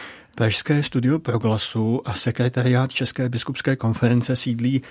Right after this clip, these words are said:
ve stejné budově, už jsme o tom vlastně hovořili. A se Stanislavem Přiblem se tak potkáváme na chodbách, na tiskových konferencích nebo na natáčení různých příspěvků. A před časem jste přišel k nám do studia něco natáčet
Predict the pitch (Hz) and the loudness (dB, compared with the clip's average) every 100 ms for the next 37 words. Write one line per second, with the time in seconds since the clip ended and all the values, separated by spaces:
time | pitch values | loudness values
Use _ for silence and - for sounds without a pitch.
0 | - 98 82 - 107 131 151 117 104 98 | -10 -4 -4 0 2 4 2 0 0 0
1 | 92 92 87 - 110 98 - 113 92 - | 0 -2 -8 -4 -2 -2 -2 -2 -2 -6
2 | 101 - 123 123 - 95 107 110 95 95 | -10 -6 0 0 0 -4 -2 -2 -4 -4
3 | 117 - - - - - 123 113 - 131 | -6 -10 -16 -14 -16 -10 -2 0 2 0
4 | - 151 160 185 185 170 - 123 127 139 | 0 0 0 0 0 0 0 2 2 2
5 | - 127 139 - - 117 113 113 107 92 | -2 -4 -4 -4 -4 -2 0 0 -2 0
6 | 117 - 147 117 117 110 - 113 - 135 | -2 0 -2 0 0 -2 -2 -4 -2 -4
7 | - 113 113 - 107 - 113 110 104 104 | -2 0 0 0 -2 0 -2 0 -2 -2
8 | 104 101 - - - - 185 160 135 123 | -4 -4 -8 -14 -10 -2 0 2 4 4
9 | 123 123 120 127 127 113 110 104 127 - | 2 0 2 4 4 4 2 0 0 -2
10 | - 98 - 110 - - 82 - - - | -6 -6 0 0 0 -12 -14 -16 -14 -6
11 | 101 95 - - 220 285 254 - 185 - | -4 -4 -6 -4 -2 0 -2 -2 -4 -4
12 | 123 175 170 - 175 139 107 - 135 139 | -4 -2 -4 -4 -2 -2 -4 -2 0 2
13 | 151 147 - 165 113 - 117 - 95 95 | 2 0 -2 -2 -2 -2 -4 -4 -6 -6